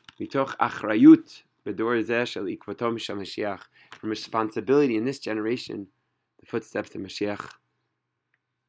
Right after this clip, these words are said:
L'chol Tzad, that every step, L'kol Hitkadmut V'Hitkabrut L'Kivon Habayit, every step closer to is building the house, the Beit Midrash. Mitoch Tara B'Tzniut,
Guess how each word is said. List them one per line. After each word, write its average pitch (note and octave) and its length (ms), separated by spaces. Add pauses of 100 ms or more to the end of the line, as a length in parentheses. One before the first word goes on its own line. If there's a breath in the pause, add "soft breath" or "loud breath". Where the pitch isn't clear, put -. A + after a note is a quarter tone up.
(340)
L'chol A2+ 360
Tzad, G#2+ 300
that G2 140
every A#2 240
step, - 420
L'kol B2 560 (180)
Hitkadmut A2 640
V'Hitkabrut G#2+ 500
L'Kivon G#2+ 480
Habayit, G2+ 360 (960)
every A#2+ 260
step A2 300
closer G#2+ 340
to G2+ 380 (500)
is F2+ 140
building G#2 340
the F#2+ 80
house, G2+ 500
the G2+ 60
Beit G2 180
Midrash. G#2+ 480
Mitoch A2+ 300
Tara A#2 400
B'Tzniut, A2 480